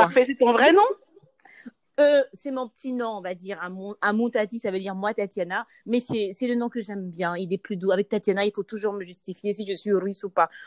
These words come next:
Speaker 2: Donc, Amoutati est mieux.
Speaker 1: <laughs> C'est parfait. Alors, moi,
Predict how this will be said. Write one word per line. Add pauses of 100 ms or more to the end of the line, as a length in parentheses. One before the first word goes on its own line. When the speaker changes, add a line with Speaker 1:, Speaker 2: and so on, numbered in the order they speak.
Speaker 2:
Donc,
Amoutati
est
mieux. (280)
Speaker 1:
<laughs> (200)
C'est (160)
parfait. (640)
Alors,
moi,